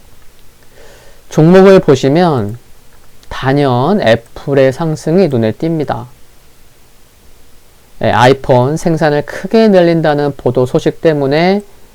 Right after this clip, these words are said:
오랜만에, 예, 오 퍼센트 상승, 크게 상승했고요. 근데 뭐 마이크로소프트나 뭐 아마존,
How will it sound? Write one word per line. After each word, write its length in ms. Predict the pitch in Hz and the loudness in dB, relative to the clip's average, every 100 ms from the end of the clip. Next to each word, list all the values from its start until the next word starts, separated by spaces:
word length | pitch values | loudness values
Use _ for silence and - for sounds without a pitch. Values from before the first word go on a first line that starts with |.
| - - - - | -20 -20 -12 -2
오랜만에, 800 | 127 143 151 156 139 123 139 127 - - - - - - - - | 2 2 2 2 0 0 -4 -6 -16 -20 -20 -20 -20 -20 -12 -6
예, 40 | |
오 280 | 98 123 123 | 0 0 0
퍼센트 420 | - 143 127 117 | 0 -2 -2 -4
상승, 600 | 131 151 143 117 117 156 | -6 -6 -4 -4 -4 -4
크게 220 | 170 170 160 | -6 -6 -4
상승했고요. 680 | 156 139 139 113 143 175 190 - - - - | -4 -4 -6 -4 -2 -2 -4 -14 -20 -20 -12
근데 440 | - 175 175 185 143 | -2 2 4 4 4
뭐 180 | 123 120 | 0 2
마이크로소프트나 960 | 123 131 160 147 147 - - 139 135 | 2 2 0 -2 -4 -6 -8 -4 -2
뭐 140 | 131 107 | 0 0
아마존, 920 | 107 123 127 127 131 123 127 127 | 2 2 0 0 -2 -2 -2 -4